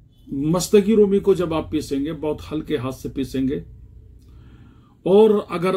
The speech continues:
आप इसको न पीस पाए तो आप इसको फ्रिज के अंदर रख करके इसको थोड़ा ठंडा कर लीजिएगा। ठंडा करने के बाद में बहुत प्यार से ये पी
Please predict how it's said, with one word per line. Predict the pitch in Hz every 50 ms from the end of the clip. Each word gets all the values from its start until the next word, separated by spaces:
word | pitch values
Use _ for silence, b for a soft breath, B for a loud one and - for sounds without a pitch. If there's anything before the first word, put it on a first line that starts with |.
| - - -
आप | 143 156 165 165 - -
इसको | 170 165 - - 160
न | 160 151 147
पीस | - 165 170 160 -
पाए | - - 131 131 127 120 120 120 - - - -
तो | - 156
आप | - 156 156 165 170 165 - -
इसको | - 156 - - - - 165 170 170 170 - _ - - -
फ्रिज | - - 160 165 170 180 165 -
के | - 180
अंदर | 160 160 156 - 143 127
रख | 123 143 139 - _
करके | 156 151 - - - 143 147 151 147 143 B B B B B B 139
इसको | 135 139 - 185 165 156 156 147 123 -
थोड़ा | - 151 151 147 151 143 131 120 - b b b b b _ -
ठंडा | - 139 151 156 175 165
कर | 165 170 156
लीजिएगा। | 160 160 165 165 151 147 160 151 143 131 135 135 135 b b b b b b -
ठंडा | 180 196 190 202 202
करने | 196 190 180 170 185 185
के | 165 170 160
बाद | 147 147 147 143
में | 143 160 170 160
बहुत | 143 123 131 123 120 -
प्यार | 135 131 131 127
से | 127 - 139 135
ये | 135
पी | 127 - 127